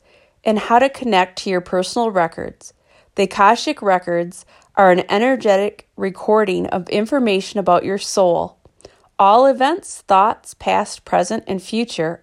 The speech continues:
are in the records. Information on your past lives and events that you've lived. I was looking through my notes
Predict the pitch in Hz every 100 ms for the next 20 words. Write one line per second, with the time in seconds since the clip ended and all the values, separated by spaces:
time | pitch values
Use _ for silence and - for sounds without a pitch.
0 | - 190 - 202 208 190 202 220 165 180
1 | - - _ _ _ _ _ _ - 240
2 | 285 294 247 220 226 220 180 175 165 202
3 | 185 208 - 196 175 165 170 175 - -
4 | 190 190 180 175 180 - 180 - 165 165
5 | 185 196 156 - - _ _ _ _ _
6 | _ _ - _ _ _ _ _ - 247
7 | 311 254 240 254 247 - 208 202 185 180
8 | 170 180 - -